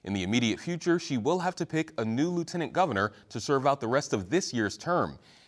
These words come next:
In the meantime, Senate Majority Leader Andrea Stewart Cousins will take on the duties of the L G. But on the political front,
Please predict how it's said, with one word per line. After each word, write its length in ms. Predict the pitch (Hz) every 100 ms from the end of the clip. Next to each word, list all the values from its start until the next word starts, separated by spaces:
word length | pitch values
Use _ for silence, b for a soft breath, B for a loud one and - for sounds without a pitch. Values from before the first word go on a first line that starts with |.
| -
In 80 | 196
the 80 | 196
meantime, 480 | 202 170 107 87
Senate 220 | 90 131 127
Majority 420 | 117 123 131 127
Leader 320 | 135 131 120
Andrea 400 | 120 156 151 151
Stewart 360 | 131 - 156 151
Cousins 420 | 180 127 98 117
will 140 | 113 104
take 280 | 135 123
on 120 | 127 120
the 60 |
duties 400 | 107 175 117 101
of 100 | 104
the 160 | 95 101
L 140 | 104
G. 420 | 196 135 165 - B B B B
But 200 | 101 113
on 160 | 110 123
the 60 | 117
political 460 | 151 190 180 -
front, 320 | - 98 110